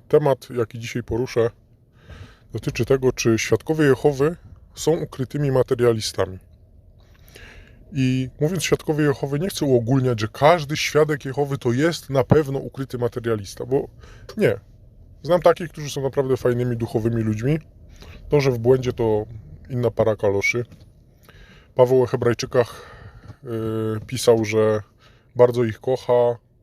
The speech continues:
i w ogóle, i z-, zrobiłby bardzo wiele, żeby oni doszli do prawdy, że są gorliwi, ale nie według dokładnego poznania.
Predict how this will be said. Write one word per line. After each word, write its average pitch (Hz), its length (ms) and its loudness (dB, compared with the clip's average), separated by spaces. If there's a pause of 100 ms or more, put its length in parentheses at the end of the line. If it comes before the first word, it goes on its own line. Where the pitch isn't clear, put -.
(1000)
i 123 80 -8
w 107 100 -2
ogóle, 117 640 2 (340)
i 113 760 -8 (360)
z-, - 400 -16
zrobiłby 127 400 2
bardzo 120 320 2
wiele, 120 320 2
żeby 107 320 -4
oni 110 400 -4 (680)
doszli 123 300 0
do 107 100 -4
prawdy, 120 540 2 (160)
że 117 80 -4
są 151 220 0
gorliwi, 135 420 0
ale 123 160 0
nie 131 100 0
według 123 440 -2 (100)
dokładnego 123 480 0
poznania. 113 500 2